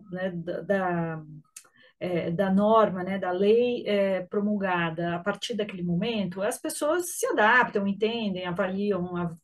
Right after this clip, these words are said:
vantagem e desvantagem, sejam quais elas forem,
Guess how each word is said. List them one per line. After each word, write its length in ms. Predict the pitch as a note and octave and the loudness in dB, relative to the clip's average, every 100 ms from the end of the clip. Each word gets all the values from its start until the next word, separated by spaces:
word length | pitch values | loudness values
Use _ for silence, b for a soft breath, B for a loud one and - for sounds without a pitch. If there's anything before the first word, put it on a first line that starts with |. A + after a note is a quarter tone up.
| _ | _
vantagem 500 | F3+ F3 F#3+ G3+ F3+ | -8 -2 0 0 0
e 60 | F3 | -6
desvantagem, 580 | F3 F3 F3 G3+ G3+ G3 | -6 -6 -2 0 0 -2
sejam 260 | F#3 F3+ | -6 -6
quais 260 | F3+ F3+ F3 | -6 -6 -4
elas 260 | E3+ F3+ | -4 -4
forem, 480 | - B3 A3+ F#3 F3+ | 4 8 8 6 0